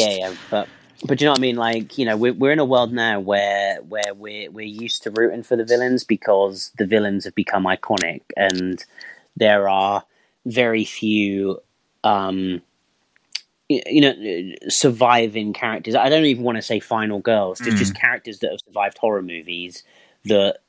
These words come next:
Speaker 1: span franchises.
Speaker 2: Yeah.
Speaker 1: You know, it, it's very rare to have a Laurie Strode in a franchise,
Speaker 2: For
Speaker 1: so
Speaker 2: sure.
Speaker 1: don't try to create them, you
Speaker 2: No,
Speaker 1: know?
Speaker 2: that's the thing, it's fine when they make
Speaker 1: Um,
Speaker 2: sense, but, like I say, with this
Speaker 1: yeah.
Speaker 2: movie,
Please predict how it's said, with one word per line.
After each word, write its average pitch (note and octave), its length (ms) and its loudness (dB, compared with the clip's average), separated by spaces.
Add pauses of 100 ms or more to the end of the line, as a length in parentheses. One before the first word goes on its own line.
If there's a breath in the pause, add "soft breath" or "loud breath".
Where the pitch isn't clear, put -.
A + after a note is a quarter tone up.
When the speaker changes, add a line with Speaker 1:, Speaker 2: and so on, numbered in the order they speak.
Speaker 1:
span G2+ 480 -2
franchises. G2 920 -4
Speaker 2:
Yeah. G#2 300 0 (140)
Speaker 1:
You A2 120 0
know, F#2+ 260 0
it, B2 240 0
it's A#2+ 200 2
very A#2+ 300 4
rare A2+ 340 2
to - 120 -12
have G#2+ 220 -4
a F#2+ 40 -6
Laurie F2 280 -6
Strode F2 580 -8
in G2+ 140 -6
a F#2+ 60 -2
franchise, F2 680 -8
Speaker 2:
For - 80 -18
Speaker 1:
so E3 180 2
Speaker 2:
sure. C3 160 6
Speaker 1:
don't A2+ 360 2
try G#2+ 240 -2
to G#2+ 80 -8
create A2+ 340 -2
them, F2 240 -12 (160)
you F#2+ 140 -4
Speaker 2:
No, F#2+ 60 4
Speaker 1:
know? C#3+ 40 6
Speaker 2:
that's - 160 0
the F#3 80 0
thing, G#3 120 8
it's C#3 120 2
fine F3 320 4
when D#3+ 100 2
they D3+ 100 4
make B2+ 180 4
Speaker 1:
Um, G2 40 -2
Speaker 2:
sense, G2 300 0
but, A2+ 220 2
like A#2+ 140 4
I - 20 0
say, A2+ 180 4
with C#3 160 4
this D#3+ 160 2
Speaker 1:
yeah. G#2 160 4
Speaker 2:
movie, G2 320 0